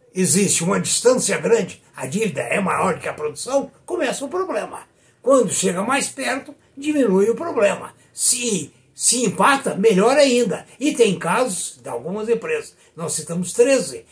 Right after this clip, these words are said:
que o ebitda é maior do que a dívida. Essas empresas é que nós temos que correr atrás, né? Por quê? Porque nós vamos ver num dos próximos vídeos os problemas da terceira idade, que deverão se agravar demais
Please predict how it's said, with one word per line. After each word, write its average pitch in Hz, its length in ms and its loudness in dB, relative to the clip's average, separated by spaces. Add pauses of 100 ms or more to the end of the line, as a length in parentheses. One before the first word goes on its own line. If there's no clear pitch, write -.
(120)
que 220 100 0
o 240 60 10
ebitda 226 640 2
é 262 80 0
maior 226 540 2
do - 80 -8
que 269 100 -14
a 247 80 -6
dívida. - 600 -14 (360)
Essas 185 380 -4
empresas 226 580 -4 (140)
é 285 60 -18
que 311 80 -12
nós 330 160 -6
temos 311 180 -10
que - 60 -18
correr 294 280 -2
atrás, - 580 -8 (300)
né? 226 280 -6 (400)
Por 240 200 -2
quê? 165 300 -2 (180)
Porque 165 220 -2
nós 254 160 -2
vamos 254 240 0
ver 226 120 6
num 220 180 2
dos 135 160 -4
próximos 151 480 -6
vídeos 190 440 -4 (200)
os 135 140 -6
problemas 214 600 0
da 190 140 -2
terceira 226 500 -4
idade, - 640 -8 (220)
que - 120 -16
deverão 151 400 -2
se 170 140 -4
agravar 147 560 -6
demais 233 680 -2